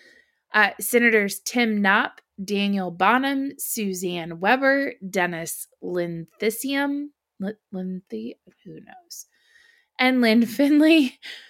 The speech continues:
who are among the ten G O P senators who racked up more than ten absences.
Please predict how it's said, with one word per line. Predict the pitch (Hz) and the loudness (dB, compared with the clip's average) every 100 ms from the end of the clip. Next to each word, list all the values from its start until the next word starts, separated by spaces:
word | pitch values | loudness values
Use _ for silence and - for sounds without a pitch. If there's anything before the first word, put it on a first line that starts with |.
| - _ - | -20 _ 0
who | 311 | 4
are | 311 302 | 6 4
among | 269 247 240 240 | 4 4 4 4
the | 240 | 2
ten | 233 233 226 226 | 2 2 2 0
G | 214 208 | 0 2
O | 196 | 0
P | 196 202 185 | -2 -4 -4
senators | - 226 240 247 247 240 - | 0 2 4 6 4 2 0
who | 254 | -2
racked | 202 190 196 - | 0 0 0 0
up | 208 | 0
more | 196 170 170 | -2 -6 -6
than | 175 175 | -6 -10
ten | 170 160 170 | -8 -8 -6
absences. | 190 226 240 - 202 202 - - - | -2 -2 -2 -4 -4 -4 -8 -10 -14